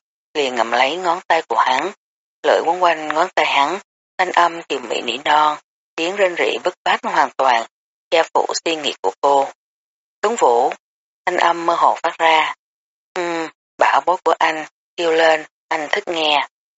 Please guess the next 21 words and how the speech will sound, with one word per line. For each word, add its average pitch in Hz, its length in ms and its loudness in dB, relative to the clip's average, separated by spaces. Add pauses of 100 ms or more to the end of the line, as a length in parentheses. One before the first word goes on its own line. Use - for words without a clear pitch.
(220)
Lôi 180 120 2
Tuấn 214 240 -6
Vũ - 120 0 (160)
ngậm 135 160 -2
lấy 139 360 0
vành 139 320 -2
lỗ - 120 0 (100)
tai 165 260 4
mẫn 143 240 -6
cảm - 200 -2
của 101 140 0 (100)
cô, 151 300 4 (420)
mà 139 120 0 (100)
cắn, 135 260 -2 (480)
ngón 220 200 -4
tay 170 260 4
lại 123 320 0
tiến 190 220 -8
vào 139 320 2 (340)
đầu 143 200 2
lưỡi 107 240 2